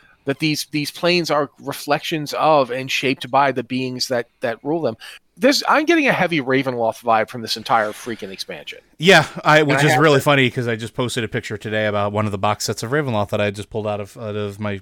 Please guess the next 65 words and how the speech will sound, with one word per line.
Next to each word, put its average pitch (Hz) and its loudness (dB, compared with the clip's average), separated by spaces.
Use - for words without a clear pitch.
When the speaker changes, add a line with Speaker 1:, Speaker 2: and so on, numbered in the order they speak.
Speaker 2:
bookshelf. 107 -8
But 143 2
yeah, 143 4
no, 127 4
I'm 113 2
with 127 0
you. 110 -2
Speaker 1:
Yeah. 98 -2
Speaker 2:
Like, 104 -8
there's 113 -4
definitely 117 -2
a 110 -4
big, 104 -2
a 113 -8
big 101 -4
vibe 101 0
to 110 -6
that 95 -4
here 95 -6
with 92 -6
it. 90 -8
Uh, 117 2
Speaker 1:
And 160 -2
th-, 165 -8
that's 175 2
why 190 4
I'm, 165 -2
I 143 0
think 151 -2
that 131 0
going 175 4
to - -10
the 160 0
second 156 0
question 175 -2
that 185 2
Speaker 2:
I 120 2
Speaker 1:
he 180 2
Speaker 2:
was 180 4
Speaker 1:
asked 175 0
Speaker 2:
just 110 -2
Speaker 1:
about 139 4
Speaker 2:
about 101 -4
to 101 -12
say 104 -6
we 92 -10
should - -16
probably 92 -6
answer 90 -10
that 92 -12
real 92 -10
Speaker 1:
Yeah. - -4
Speaker 2:
quick. - -12
Speaker 1:
I 196 4
think 262 0
that 240 2
there 185 2
is 180 4
actually 151 -2
some 147 -2
literalness 127 -2
to - -4
what 117 0
they're 110 -2
saying. 92 -2